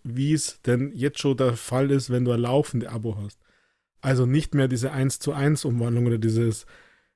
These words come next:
äh, ich mach erst Gold und dann Game Pass und dann habe ich die volle Laufzeit, die ich von Gold gehabt hab, auf dem Game Pass, sondern dass das halt entsprechend des Wertes, also ob jetzt das ein Monat, sechs Monat, äh, zwölf Monat ist, dass es entsprechend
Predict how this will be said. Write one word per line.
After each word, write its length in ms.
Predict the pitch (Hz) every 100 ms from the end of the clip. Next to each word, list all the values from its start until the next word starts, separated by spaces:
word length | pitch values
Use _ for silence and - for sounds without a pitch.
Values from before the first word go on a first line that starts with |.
| -
äh, 140 | 131 190
ich 180 | 131
mach 160 | 139 131
erst 320 | 143 143 -
Gold 580 | 135 147 156 151 - - - -
und 260 | 147 131 127
dann 600 | 123 131 127 147 208 120
Game 280 | 139 151 143
Pass 340 | 143 139 -
und 60 | 123
dann 140 | 120
habe 180 | 123 120
ich 200 | 120 113
die 120 | 123
volle 300 | - 135 135
Laufzeit, 580 | 127 131 - - 127 117
die 80 | 120
ich 60 |
von 140 | 120 117
Gold 260 | 131 160
gehabt 240 | 151 135 139
hab, 160 | 127
auf 220 | 127 110
dem 100 | 113
Game 220 | 104 123 147
Pass, 300 | 156 165 - - - -
sondern 280 | 127 123
dass 180 | 123 117
das 160 | 117 -
halt 180 | 120 247
entsprechend 840 | 127 - - 127 - 135 - -
des 500 | 117 113 - - - 123 - 113
Wertes, 720 | 117 139 143 156 143 - - -
also 320 | 110 110 120
ob 140 | 123 113
jetzt 180 | 117 117
das 140 | -
ein 240 | 151 139
Monat, 360 | 143 135 123 120
sechs 300 | 123 127 -
Monat, 480 | 117 120 120 117 - _ _ _ _ _ _ -
äh, 220 | 120 117
zwölf 340 | - 127 143 147
Monat 320 | 139 131 127
ist, 340 | 127 - -
dass 140 | 117 110
es 160 | 117
entsprechend 720 | 156 113 - 117 117 123 113